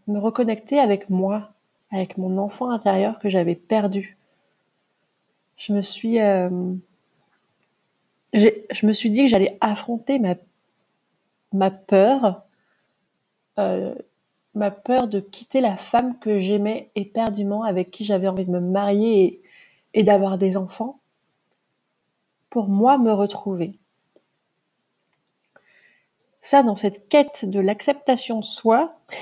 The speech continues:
<laughs> honnêtement, c'est le plus difficile choix que j'ai eu à faire de, je crois, de toute ma vie entière.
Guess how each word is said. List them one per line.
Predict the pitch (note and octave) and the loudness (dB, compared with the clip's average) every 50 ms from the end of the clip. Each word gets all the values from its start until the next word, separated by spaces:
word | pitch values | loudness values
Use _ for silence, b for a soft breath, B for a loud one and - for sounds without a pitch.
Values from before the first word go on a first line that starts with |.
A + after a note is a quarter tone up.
| B B | B B
<laughs> | A3 B B B _ _ - - | -20 B B B _ _ -6 -4
honnêtement, | B3 A3+ A#3 A3+ G#3+ - - _ - A#3 A#3+ C#4+ F4 F4+ - b b b b b b b b | -4 -2 -2 -4 -4 -6 -10 _ -4 -2 -2 -2 -4 -6 -10 b b b b b b b b
c'est | - - A3 | 0 2 2
le | G#3+ G#3+ G#3+ | 2 2 0
plus | - - - B3 | -4 -2 0 0
difficile | G#3 F#3+ G3 G#3+ G#3+ C#4 C4+ E4 F4+ - - D4 C#4 - - - C4 B3+ B3 A#3+ B3 B3 A#3 - | 2 2 2 0 0 4 4 4 4 6 4 4 4 2 2 2 4 4 6 4 4 2 0 -4
choix | - - - - C4 B3+ B3 B3 | -8 -12 -4 2 4 4 4 4
que | - - - A#3 | 2 -2 -2 0
j'ai | G#3+ G3+ G3+ G3+ | 2 2 2 2
eu | G3 F#3+ | 2 2
à | E3+ E3 | 0 -2
faire | D#3+ - - G3+ G#3 G#3+ A3 G#3+ | -6 -4 0 2 4 4 4 2
de, | G3+ G3+ G3 | 0 -2 -4
je | F#3+ - _ _ _ _ _ _ _ _ _ | -6 -8 _ _ _ _ _ _ _ _ _
crois, | _ _ - A3+ | _ _ -8 -6
de | G3+ F#3+ | -6 -6
toute | G3 _ _ - C4 - | -6 _ _ -12 -6 -2
ma | B3+ A#3+ G#3 | 0 2 2
vie | G3 G3+ | 2 2
entière. | F3+ E3+ E3 - - F3 - - G#3 | 0 -2 -4 -6 -6 -6 -6 -6 -8